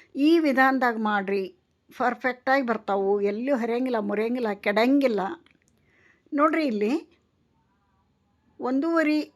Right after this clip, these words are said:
ಬಾಲ್ ರವೆ ಹಾಕಿದ್ನಲ್ಲ, ಒಂದೂವರೆ ಬಾಲ್ ಬೆಲ್ಲ ಹಾಕ್ತೇನೆ. ಇದಕ್ಕೂ ಜಾಸ್ತಿ ಬೇಕಂದ್ರೆ ಇನ್ನೊಂದು ಸ್ವಲ್ಪ ಹೆಚ್ಚಿಗೆ ಹಾಕ್ರಿ, ಇದಕ್ಕೂ ಕಡಿಮೆ ಬೇಕಂದ್ರೆ ಸ್ವಲ್ಪ ಕಡಿಮೆ ಮಾಡಿರಿ. ಇಲ್ಲೇ ಒಂದು ನಾಲ್ಕು ಏಲಕ್ಕಿ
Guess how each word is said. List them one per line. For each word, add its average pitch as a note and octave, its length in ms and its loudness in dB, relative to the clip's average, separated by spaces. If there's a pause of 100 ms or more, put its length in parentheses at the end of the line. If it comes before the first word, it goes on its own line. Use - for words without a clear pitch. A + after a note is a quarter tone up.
(120)
ಬಾಲ್ A#3 420 2
ರವೆ A3 320 0
ಹಾಕಿದ್ನಲ್ಲ, C4 480 -4 (280)
ಒಂದೂವರೆ G3+ 360 0
ಬಾಲ್ A3+ 260 -6 (140)
ಬೆಲ್ಲ G3 260 2
ಹಾಕ್ತೇನೆ. - 460 -10 (480)
ಇದಕ್ಕೂ G#3 320 0
ಜಾಸ್ತಿ D#4 440 0
ಬೇಕಂದ್ರೆ C#4+ 460 0
ಇನ್ನೊಂದು C4 240 -2
ಸ್ವಲ್ಪ A3+ 200 -4
ಹೆಚ್ಚಿಗೆ G#3 280 0
ಹಾಕ್ರಿ, F3+ 300 -2
ಇದಕ್ಕೂ G3 260 -6
ಕಡಿಮೆ D4 280 -2
ಬೇಕಂದ್ರೆ D4 360 -4
ಸ್ವಲ್ಪ E4+ 240 -6
ಕಡಿಮೆ C#4 320 2
ಮಾಡಿರಿ. D3 320 -4 (4000)
ಇಲ್ಲೇ C#4 260 4
ಒಂದು D4 180 8
ನಾಲ್ಕು A3 320 6
ಏಲಕ್ಕಿ G#3+ 400 2